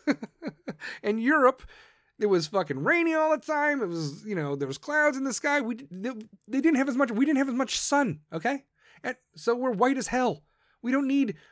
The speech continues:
we don't need that protection. So over thousands of years, thousands of years, the people in sunnier climates, Middle East, Africa, they got darker. Greece, Italy,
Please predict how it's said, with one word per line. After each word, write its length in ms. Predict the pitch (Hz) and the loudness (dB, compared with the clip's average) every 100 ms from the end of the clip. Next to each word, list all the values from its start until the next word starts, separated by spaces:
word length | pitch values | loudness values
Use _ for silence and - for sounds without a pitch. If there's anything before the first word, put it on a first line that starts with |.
| _ | _
we 100 | 240 | -2
don't 140 | 262 | 0
need 180 | 233 233 | 0 0
that 320 | 233 220 _ | 0 0 _
protection. 440 | - 170 220 180 147 | -12 -4 -4 -2 0
So 180 | 220 | 2
over 120 | 220 196 | 0 0
thousands 720 | 247 226 254 233 226 220 190 | 4 6 6 2 0 -2 0
of 100 | 165 | -2
years, 680 | 190 226 185 143 151 - - _ _ _ _ _ - | 0 2 2 2 -2 -8 -14 _ _ _ _ _ -2
thousands 360 | 226 208 220 | 0 0 -2
of 100 | 208 | -4
years, 380 | 208 196 208 180 _ - | 2 4 4 2 _ -6
the 80 | |
people 320 | 156 240 240 214 | -4 -4 0 2
in 140 | 196 | 2
sunnier 480 | 151 - 208 226 226 | -2 0 0 0 -4
climates, 500 | - 262 202 190 175 | -2 0 0 -2 -2
Middle 280 | 175 233 233 | 0 0 -4
East, 360 | 180 220 - - | -6 -6 -6 -4
Africa, 480 | 175 175 214 226 233 - - | -4 -2 -4 -2 -4 -6 -12
they 160 | 131 196 | 0 0
got 260 | 214 220 170 | 2 0 2
darker. 540 | 202 214 208 127 - _ _ _ | 2 4 2 0 -2 _ _ _
Greece, 540 | - 151 196 208 - - | -4 -2 -2 -4 -8 -6
Italy, 500 | 151 170 208 226 214 | -2 0 0 -2 -6